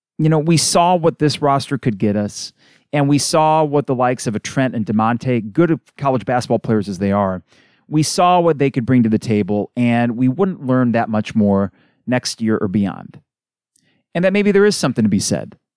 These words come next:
about turning the page and really beginning, uh, fresh with some of these new faces.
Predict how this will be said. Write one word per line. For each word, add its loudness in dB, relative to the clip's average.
about 0
turning 2
the -4
page 0
and 2
really 4
beginning, 2
uh, -2
fresh -4
with 2
some 2
of 4
these 2
new 4
faces. -4